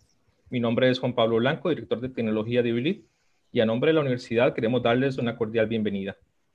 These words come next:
En la mañana de hoy estaremos conversando sobre un tema de tendencia en las organizaciones, como lo es el impacto de la inteligencia artificial en los negocios. Desde el punto de vista académico y de experiencia, Rodrigo nos conversará de algunos aspectos relevantes al tema y cómo reinventarnos en estos momentos tan difíciles que viven las compañías a nivel mundial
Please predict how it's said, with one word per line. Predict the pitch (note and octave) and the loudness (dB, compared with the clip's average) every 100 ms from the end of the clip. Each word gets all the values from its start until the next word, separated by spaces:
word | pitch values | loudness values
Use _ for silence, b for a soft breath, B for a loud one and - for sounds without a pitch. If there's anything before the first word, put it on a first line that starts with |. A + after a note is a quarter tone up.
| _ _ | _ _
En | - A#2 | -4 -2
la | |
mañana | G#2+ G#2 A#2 E3 | 0 0 0 2
de | C#3+ | 2
hoy | D3 | 2
estaremos | D#3 B2+ B2 C3+ | 0 0 0 -2
conversando | C3 A#2+ A#2 A#2 C3+ | -4 -4 -4 -4 -2
sobre | C3+ | -2
un | A#2 | -4
tema | A#2+ C3 C#3+ | -2 -2 -2
de | |
tendencia | C#3 G#2+ A2+ B2+ | -2 -2 -2 -2
en | D#3 | -4
las | C#3 | -4
organizaciones, | A2+ A2 G#2 - A2 G2+ - | -4 -4 -6 -2 -2 -2 -8
como | - G2+ | -10 -6
lo | A2+ | -4
es | D3 | -6
el | |
impacto | C3 C3+ C3 D#3 | -6 -6 -4 -2
de | |
la | B2 | -4
inteligencia | G#2+ G#2 G#2+ A2+ C#3 | -4 -8 -8 -8 -10
artificial | C3 - - A#2 | -12 -12 -4 -2
en | A#2+ | -2
los | A2+ | -4
negocios. | G2+ G2 - - - _ _ _ _ _ _ _ _ _ | -4 -6 -10 -18 -20 _ _ _ _ _ _ _ _ _
Desde | - G#2 | -10 -6
el | G#2+ | -6
punto | - A2 B2 | -6 -6 -2
de | |
vista | C3 C3 C#3+ | -2 0 0
académico | C3+ C3+ C#3+ C#3 C#3 | 2 2 2 -2 -2
y | |
de | |
experiencia, | C3+ - C#3 C3 C3 D3 | -2 -2 0 0 0 -2
Rodrigo | C3 A2 A2+ | 0 0 -2
nos | C#3+ C#3+ | -4 -4
conversará | C3+ A#2 A2 G#2+ | -4 -2 0 2
de | A#2+ | 2
algunos | B2+ B2 C3 - | 2 -2 -6 -6
aspectos | - A#2 - C3 | -4 -6 -4 -2
relevantes | A2 G#2 G#2+ G#2 | -2 -2 -4 -6
al | G#2 | -6
tema | - D3+ F#3+ - | -2 -2 -4 -8
y | - B2 | -12 -6
cómo | B2 C3 | -2 0
reinventarnos | C#3 A#2 A2 A2+ C3+ C3 | 0 -2 -2 -2 -2 -4
en | G#2+ | -6
estos | - | -6
momentos | B2 A2 A2 C3+ | -6 -4 -6 -6
tan | B2 B2+ | -6 -6
difíciles | C3+ C#3 C3+ C#3 C#3 | -6 -8 -6 -8 -6
que | G#2 | -4
viven | G#2 A2+ | -4 -4
las | A#2 | -6
compañías | A2 G#2+ A2 B2 A#2+ | -10 -8 -6 -4 -4
a | |
nivel | G#2+ G#2 G2+ | -4 -4 -6
mundial | G#2 G2+ G#2 A2 | -8 -4 -4 -4